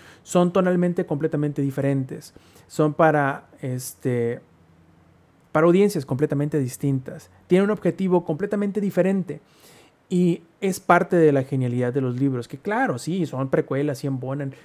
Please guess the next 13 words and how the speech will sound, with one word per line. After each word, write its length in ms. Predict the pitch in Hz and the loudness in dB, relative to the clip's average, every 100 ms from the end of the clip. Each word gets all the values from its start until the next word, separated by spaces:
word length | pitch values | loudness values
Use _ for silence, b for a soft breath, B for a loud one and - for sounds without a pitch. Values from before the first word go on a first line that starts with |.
| B | B
pero 200 | 175 180 | 2 2
se 180 | 170 156 | 2 -2
siente 680 | - 185 196 190 180 175 160 | 2 2 4 2 0 -2 -2
como 220 | 156 139 | 0 0
un 100 | 139 | 2
producto 360 | 156 147 143 147 | 4 4 4 2
diferente 720 | 139 151 160 160 139 139 131 b b _ | 2 2 2 2 0 -4 -8 b b _
que 300 | - 160 - | 2 2 2
en 220 | - 160 151 | 0 0 0
conjunto, 600 | 147 143 165 214 190 175 | 0 0 2 2 2 -2
cuando 220 | 147 135 | -2 -2
lo 120 | 123 | -2
suman, 440 | 120 170 160 156 | -2 -2 -2 -2